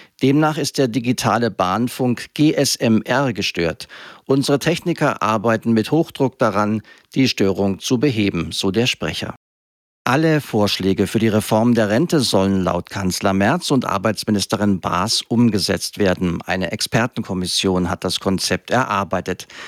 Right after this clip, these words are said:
Es sieht zum Beispiel vor, die Altersgrenze für den Renteneintritt langsam anzuheben, angepasst an die Lebenserwartung.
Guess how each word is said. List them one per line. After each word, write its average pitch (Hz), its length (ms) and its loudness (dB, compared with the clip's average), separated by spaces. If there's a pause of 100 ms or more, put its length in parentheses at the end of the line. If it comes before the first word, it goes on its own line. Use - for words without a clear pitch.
(100)
Es 120 160 -2
sieht 202 160 0
zum 160 200 4
Beispiel 107 520 0
vor, 101 340 2
die 101 320 0
Altersgrenze 127 880 0
für - 120 -4
den 92 180 2
Renteneintritt 90 960 0
langsam 101 640 0
anzuheben, 123 720 2 (340)
angepasst 147 760 -2
an 98 140 -2
die 117 140 2
Lebenserwartung. 95 1080 -2